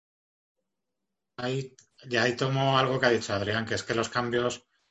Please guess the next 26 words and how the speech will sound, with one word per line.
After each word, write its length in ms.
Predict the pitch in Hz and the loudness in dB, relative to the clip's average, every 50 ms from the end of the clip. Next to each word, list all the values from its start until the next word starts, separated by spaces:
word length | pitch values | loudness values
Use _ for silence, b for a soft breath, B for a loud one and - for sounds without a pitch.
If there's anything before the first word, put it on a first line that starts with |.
| _ _ _ _ _ _ _ - | _ _ _ _ _ _ _ -10
no 200 | 131 120 123 123 | -6 -4 -2 0
son 180 | - 139 127 120 | 0 0 0 2
de 360 | 120 113 110 107 104 107 107 | 2 2 2 2 2 0 2
hoy 160 | 113 117 113 | 2 2 2
para 180 | 113 107 104 101 | 2 -2 -2 -2
mañana, 500 | 98 98 101 107 117 120 110 101 98 - | -4 -4 -4 -2 -2 -2 -4 -6 -8 -10
¿sabes? 220 | - 135 123 110 | -10 -10 -10 -10
Que, 540 | - - 107 98 101 98 101 101 98 98 101 - _ _ _ _ _ _ _ _ _ _ _ _ _ _ _ _ _ | -10 -10 -10 -8 -6 -6 -6 -6 -8 -10 -12 -16 _ _ _ _ _ _ _ _ _ _ _ _ _ _ _ _ _
que 200 | - 113 113 107 | -4 -2 -2 -2
tristemente 580 | 113 120 120 113 - - 135 127 131 131 120 127 | 0 0 0 2 2 2 0 0 0 0 0 0
es 80 | 117 | 0
así, 420 | 123 120 113 - 131 147 151 - _ _ _ _ - 123 | 2 0 0 0 -2 -4 -4 -8 _ _ _ _ -18 -14
que 180 | - - 110 98 | -10 -10 -8 -6
no 100 | 110 113 | -6 -6
son 220 | - 127 123 113 | -4 -4 -6 -2
pa-, 140 | 110 127 127 | -2 -2 0
de 120 | 117 123 123 | 0 0 0
hoy 80 | 120 120 | 0 0
para 180 | 120 120 120 | 0 0 0
mañana, 380 | 117 120 113 120 123 131 143 139 | 0 0 -2 -2 -2 -2 -2 0
pero 360 | 123 117 107 104 107 104 101 b b b b b b b _ | 0 0 0 -2 -4 -4 -8 b b b b b b b _
si 160 | - - 120 | -2 0 0
echas 280 | 113 113 - 131 127 | 0 0 0 -2 0
la 100 | 127 127 | 0 0
vista 260 | 127 127 117 - - 123 | 2 2 0 0 0 -2
atrás, 460 | 120 120 120 123 131 147 151 - - | -2 0 0 0 0 -2 -4 -8 -12